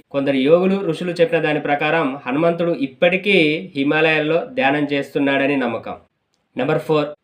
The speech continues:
ఎవరైనా నిజమైన భక్తితో జై శ్రీరామ్ అంటే అక్కడ హనుమంతుని యొక్క దృష్టి పడుతుంది. కాబట్టి హనుమంతుడి యొక్క దృష్టి మీ మీద పడాలనుకుంటే ఖచ్చితంగా జై శ్రీరామ్ అనండి. కామెంట్ సెక్షన్‌లో కూడా జై శ్రీరామ్ అని రాయండి. నెంబర్ ఫైవ్, హనుమంతుని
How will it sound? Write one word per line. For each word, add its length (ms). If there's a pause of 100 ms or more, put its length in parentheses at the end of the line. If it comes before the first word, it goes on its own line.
(220)
ఎవరైనా 600 (180)
నిజమైన 360 (100)
భక్తితో 420 (260)
జై 120 (100)
శ్రీరామ్ 400
అంటే 240 (840)
అక్కడ 320 (440)
హనుమంతుని 460
యొక్క 220
దృష్టి 300
పడుతుంది. 360 (300)
కాబట్టి 380
హనుమంతుడి 400
యొక్క 220
దృష్టి 240
మీ 140
మీద 180
పడాలనుకుంటే 600 (240)
ఖచ్చితంగా 420 (100)
జై 160
శ్రీరామ్ 320
అనండి. 240 (120)
కామెంట్ 260
సెక్షన్‌లో 340
కూడా 200
జై 180
శ్రీరామ్ 300
అని 140
రాయండి. 280 (720)
నెంబర్ 340
ఫైవ్, 200 (600)
హనుమంతుని 440